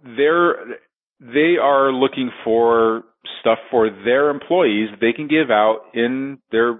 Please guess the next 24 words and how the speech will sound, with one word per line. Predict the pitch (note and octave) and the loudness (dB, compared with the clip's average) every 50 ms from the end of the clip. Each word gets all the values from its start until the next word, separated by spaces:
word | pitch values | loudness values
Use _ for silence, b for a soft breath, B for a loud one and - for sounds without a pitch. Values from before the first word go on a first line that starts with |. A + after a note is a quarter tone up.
| - - | -10 -12
in | A#2 A2+ A#2+ | -8 -4 -2
their | B2+ B2 | -2 -2
bags, | A#2+ - - A#2+ C#3 B2+ G#2 G2+ G2 G2+ | -2 -2 -2 0 0 0 0 -2 -4 -4
essentially, | G#2 A2 G#2 - - B2+ B2 B2+ - A2+ G2+ G2 | -6 -10 -10 -6 -2 -2 -2 -2 -2 -4 -2 -2
their | G2+ A2 G#2+ - - | -2 -4 -4 -4 -4
survival | A#2 G#2 A2+ C3+ D3 C3+ B2 | -4 -2 0 0 0 0 -2
kits | - - G2+ G2 G#2 - - | -2 -2 -4 -4 -4 -2 0
that | A#2 A#2 | 0 0
include | A#2+ B2 A#2+ - D#3 F3+ F#3 D#3+ - - - | 0 -2 -6 -4 -2 0 0 0 -2 -4 -4
food | A2+ A2 G#2+ G2+ | -4 -2 -2 0
rations | F#2+ F#2 F2 F2 E2+ - - F#2+ F2 F2+ F#2 G2 | 0 2 2 2 0 -2 -6 -10 -12 -14 -12 -12
and | G2+ F#2+ | -8 -2
water | F#2+ G2+ G#2+ G#2 G#2+ | 0 0 0 0 -2
purification | - - A2+ G#2 G2+ - F#2+ - G#2+ G2 F#2+ - - G2 F2 - | -2 0 0 0 0 -2 -6 -6 -4 -4 -4 -4 -8 -10 -8 -4
tablets, | - F#2+ F2 E2+ F2 F#2 E2 - - - - B B B B B B B B - - | -2 0 0 0 -2 -4 -8 -8 -12 -20 -20 B B B B B B B B -10 -4
solar | - A#2+ A#2+ A#2+ A#2+ | -2 -2 0 0 -2
blankets, | G2+ F#2 A2+ G#2+ G#2+ A2 G#2+ - A2 G#2 G2+ - - - - - - - G2+ | -2 0 0 0 0 -2 -2 0 0 0 -2 -4 -10 -20 -20 -20 -14 -6 -2
A | G#2 A2+ | 0 2
M | A2+ A#2 A2+ | 2 2 2
F | A2 G#2 - | 0 -2 0
M | A#2+ A2 G#2+ G2+ | -2 -4 -2 0
radios, | G#2 G#2 G#2+ G#2 G#2+ G#2+ G#2+ G#2+ G#2+ G#2 G#2+ G2 - - _ _ _ _ _ _ _ _ _ _ _ _ _ _ _ _ - - | 0 0 0 2 2 0 2 2 2 0 0 -2 -6 -14 _ _ _ _ _ _ _ _ _ _ _ _ _ _ _ _ -6 -4
uh, | G2+ G2+ G#2 | -2 -2 -2
basically | G#2 - B2+ D3+ D#3+ E3 F3 E3 C#3 C#3+ C#3 | -2 -2 -2 -2 0 0 -2 -2 0 0 0